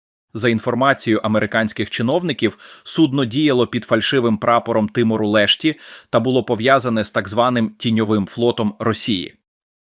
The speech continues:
Танкер вийшов із венесуельських вод повністю завантаженим нафтою,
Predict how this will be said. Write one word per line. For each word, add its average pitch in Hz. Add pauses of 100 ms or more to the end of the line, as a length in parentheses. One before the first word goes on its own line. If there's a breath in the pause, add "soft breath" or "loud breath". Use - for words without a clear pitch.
(140)
Танкер 185
вийшов 156
із 120
венесуельських 131
вод 147
повністю 135
завантаженим 110
нафтою, 123